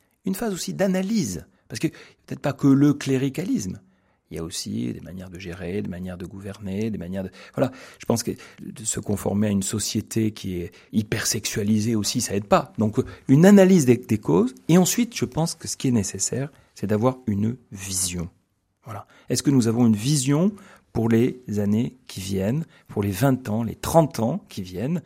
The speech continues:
Et je pense que la vision, elle nous est donnée clairement par le Concile Vatican deux et particulièrement par un passage extraordinaire qui est Lumen Gentium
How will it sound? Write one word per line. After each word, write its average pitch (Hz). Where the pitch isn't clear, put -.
Et -
je 92
pense 92
que -
la 87
vision, 90
elle 92
nous 90
est 90
donnée 98
clairement 127
par 95
le 95
Concile -
Vatican 90
deux 107
et 104
particulièrement 104
par 101
un 101
passage 101
extraordinaire 131
qui -
est -
Lumen 98
Gentium 101